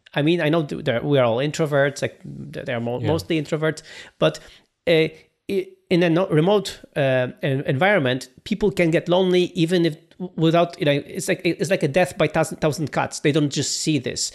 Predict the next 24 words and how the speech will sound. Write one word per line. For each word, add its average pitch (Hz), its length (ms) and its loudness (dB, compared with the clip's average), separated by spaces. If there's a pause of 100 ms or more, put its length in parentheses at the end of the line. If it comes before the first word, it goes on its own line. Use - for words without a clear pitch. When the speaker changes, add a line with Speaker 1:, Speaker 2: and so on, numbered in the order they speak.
(140)
Speaker 1:
They, 156 100 2
they 151 120 2
just 143 160 -4
become 156 400 0
lonelier 147 500 2
and 135 160 0
lonelier 139 320 -2
and 127 120 -4
lonelier. 127 340 -4
So - 200 -4 (240)
that's 165 200 -2
why 160 100 4
I 131 60 2
wanted, 160 320 0 (520)
you 151 120 -2
know, 127 80 0
you 143 260 -2
developers, 127 720 -2 (480)
developers 139 440 0
to - 140 -4
reconnect, 131 680 -2 (180)
to - 80 -8
have 139 180 -4
a, 135 80 -2